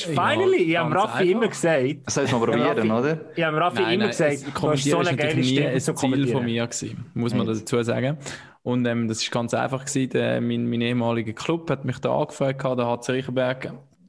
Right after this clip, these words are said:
Speaker 2: ob ich da nicht Bock hätte. Sie haben jetzt natürlich, ähm, jetzt, wo sie keine Zuschauer haben, haben sie ihres, äh, Livestream-Setting ein bisschen upgraded. Sie haben natürlich auch eine geile Halle da zu Winterthur, die wirklich professionell überkommt. Und sie haben noch Kommenta-,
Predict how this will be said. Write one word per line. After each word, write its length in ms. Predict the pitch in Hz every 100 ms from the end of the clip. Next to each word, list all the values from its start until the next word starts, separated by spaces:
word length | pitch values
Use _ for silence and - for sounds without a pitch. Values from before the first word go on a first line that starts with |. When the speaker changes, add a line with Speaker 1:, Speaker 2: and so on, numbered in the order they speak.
| _ - _ -
Speaker 2:
ob 120 | 139 127
ich 80 |
da 140 | - 123
nicht 180 | 123 123
Bock 240 | 147 151
hätte. 180 | 160 139
Sie 220 | 139 139
haben 100 | 127
jetzt 160 | 120 -
natürlich, 380 | 127 120 117 131
ähm, 380 | 113 117 117
jetzt, 200 | 107 110 120
wo 40 |
sie 80 | 117
keine 160 | -
Zuschauer 480 | 135 165 180 175 151
haben, 300 | 147 139 131 131 - _
haben 180 | 120 120
sie 300 | 117 127 120 117
ihres, 420 | 113 113 113 -
äh, 380 | 110 110 110 107
Livestream-Setting 880 | 120 120 139 139 147 135 131 127 135
ein 60 | 120
bisschen 220 | 123 110
upgraded. 600 | 120 - 131 123 139 143
Sie 100 | 135
haben 80 | 117
natürlich 300 | 113 117 110
auch 140 | 113
eine 80 | 113
geile 300 | 113 110 113
Halle 180 | 117 139
da 140 | 139 139
zu 100 | 139
Winterthur, 420 | 147 143 139 143 127
die 60 |
wirklich 240 | 123 - -
professionell 560 | 120 117 117 - 117 113
überkommt. 540 | 135 165 185 220 - - - - - - - -
Und 180 | 139 139
sie 60 | 151
haben 60 |
noch 100 | 170
Kommenta-, 500 | 170 214 226 247 262